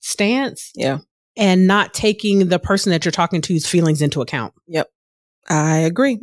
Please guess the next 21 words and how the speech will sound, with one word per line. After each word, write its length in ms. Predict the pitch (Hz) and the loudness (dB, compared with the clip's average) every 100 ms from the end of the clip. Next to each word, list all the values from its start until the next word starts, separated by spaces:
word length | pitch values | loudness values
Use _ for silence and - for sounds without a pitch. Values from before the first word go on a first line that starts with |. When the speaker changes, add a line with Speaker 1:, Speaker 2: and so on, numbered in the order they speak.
| - | -4
Speaker 2:
I 120 | 165 | -2
said 220 | 151 165 165 | 2 0 0
the 80 | 165 | -2
same 260 | 190 196 | 0 0
thing. 260 | 208 208 190 _ _ _ _ _ _ _ _ - | 0 -2 -2 _ _ _ _ _ _ _ _ 0
Speaker 1:
Uh, 320 | 208 196 180 | 4 4 2
and 180 | - 208 | 2 2
I 260 | 196 196 - | 4 2 -2
was 400 | 233 202 196 190 | -6 0 0 0
thinking, 400 | - 359 359 247 | 0 0 2 2
like, 380 | 208 180 156 - _ - | 2 2 -2 -8 _ -8
"And 100 | 226 | -2
you 80 | 285 | -2
think 300 | 311 320 320 | 0 -2 0
you're 100 | 311 | -4
gonna 200 | 302 277 | -2 -4
make 200 | 240 - | -4 -8
partner 360 | - 202 220 254 | -8 -8 -6 -8
with 200 | 277 285 | -8 -12
that?" 220 | 302 311 - - | -16 -16 -18 -8
Speaker 2:
With, 240 | 185 185 | -2 -2